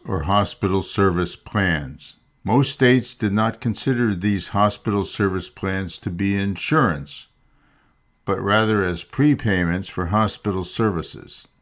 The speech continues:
This was a very important distinction because insurance companies had to keep adequate reserves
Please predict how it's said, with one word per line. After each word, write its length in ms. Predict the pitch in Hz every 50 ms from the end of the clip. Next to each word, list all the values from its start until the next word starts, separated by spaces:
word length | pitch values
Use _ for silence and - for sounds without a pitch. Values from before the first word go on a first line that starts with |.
| _ _ _ _ _ _ _ _ _ _ _ _
This 240 | - 123 131 127 -
was 180 | 131 117 87 82
a 80 | 90
very 400 | 85 78 90 110 123 131 139 135
important 540 | 127 117 101 - - 123 123 95 85 104 98 87
distinction 840 | 90 - - - - 139 131 110 - - 85 80 76 80 90 87 _ _ _ _ _ _ _ _ _ _ -
because 440 | - 101 85 - 110 107 101 85 95
insurance 520 | 98 87 - - - 151 156 147 127 -
companies 500 | - - 110 - 101 107 117 117 104 -
had 220 | 110 104 101 90 85
to 80 | 101
keep 280 | 95 - - 107 90 -
adequate 520 | - - 110 113 120 127 127 - 127 -
reserves 920 | - 104 107 104 95 87 - 160 180 160 - 80 76 69 78 - - - -